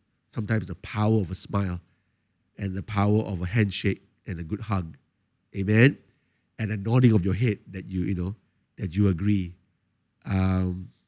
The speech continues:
so just be there. Just be there. So, uh, let me say some few things about the school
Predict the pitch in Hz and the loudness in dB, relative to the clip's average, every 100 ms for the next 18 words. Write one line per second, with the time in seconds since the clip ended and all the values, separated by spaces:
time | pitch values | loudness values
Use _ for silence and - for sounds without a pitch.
0 | - - - 110 101 117 - - - 98 | -20 -8 2 4 6 4 4 -8 -4 0
1 | 104 92 90 85 98 _ - 98 - 95 | 2 2 0 -2 -6 _ -6 -6 -4 -4
2 | 90 82 82 - _ _ _ _ _ - | -2 -4 -6 -12 _ _ _ _ _ 0
3 | 135 135 131 127 120 110 117 139 143 147 | 8 10 8 6 4 4 6 8 8 8
4 | 139 - 131 131 - 151 - 147 117 110 | 6 6 2 0 6 8 8 4 2 2
5 | 104 101 - 160 185 220 | 0 -4 2 8 8 8